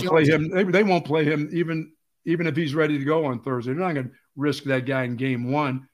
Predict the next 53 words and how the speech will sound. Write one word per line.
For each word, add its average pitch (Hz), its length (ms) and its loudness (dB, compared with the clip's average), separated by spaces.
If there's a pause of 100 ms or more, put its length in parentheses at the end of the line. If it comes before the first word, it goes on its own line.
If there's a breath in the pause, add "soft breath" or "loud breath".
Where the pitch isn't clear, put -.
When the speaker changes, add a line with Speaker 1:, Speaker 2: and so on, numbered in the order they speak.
Speaker 2:
Well, 254 200 4
Speaker 1:
And - 40 4
he's 127 120 -2
not 156 140 0
Speaker 2:
he 135 40 -2
Speaker 1:
been 143 160 0
there. 139 380 -2 (180)
I 147 40 -6
mean, 143 100 0
he's 131 80 -4
been, 160 340 0 (100)
he's 139 160 -4
been 180 320 2
sort 147 340 0
of 120 120 0
there, 135 240 0
but 127 120 -4
he's 117 120 -6
not 147 280 0
there. 127 120 -2
Why 143 140 2
would 160 120 0
you 214 60 0
even 143 160 -2
put 156 140 -2
him 147 60 0
in 139 60 0
the 127 60 0
game? 147 420 -4 (360)
Speaker 2:
Oh, 110 120 -2
they'll 147 140 2
play 98 300 -2
him. 120 200 -6
If 117 200 -10
they 160 140 4
get 185 160 0
the 131 100 -2
deal 185 260 2
done, 131 260 -2
if 139 120 -4
he 226 100 0
shows 180 380 2
up, 240 240 2
he's 160 160 -2
gonna 143 180 -2
play. 185 380 -2
He's 143 180 -4
just 156 160 -4
not 160 220 -2
showing 147 320 2
up 285 260 2 (720)
right 113 220 -2
now. 104 320 -6